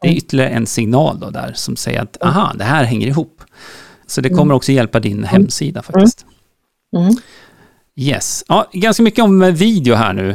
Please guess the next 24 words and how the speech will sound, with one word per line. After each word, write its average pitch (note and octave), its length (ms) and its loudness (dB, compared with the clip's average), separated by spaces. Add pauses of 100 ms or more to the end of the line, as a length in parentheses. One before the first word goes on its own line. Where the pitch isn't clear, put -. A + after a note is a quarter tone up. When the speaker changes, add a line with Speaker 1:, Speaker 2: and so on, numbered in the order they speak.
(140)
Speaker 1:
eh, C#3 140 2
Speaker 2:
Mm. A#2 140 0
Speaker 1:
specifikt. B2+ 600 -2
Men D3 120 0
det, D#3+ 160 2
Speaker 2:
Mm. D#3+ 160 2
Speaker 1:
jag, D#3+ 280 0
jag D3+ 80 -2
tror E3 120 -2
vi D#3+ 60 4
har D#3 100 4
drivit C#3+ 500 -2
hem C#3 300 0
den A2+ 260 0
poängen A2+ 440 -2
där. A2 220 0 (560)
Hur A#3 640 2 (500)
ser F#3+ 260 2
det F3+ 100 2
ut E3+ 380 -2 (120)
idag E3+ 720 0
då A#2+ 320 0
när D3+ 380 2
du C3 440 2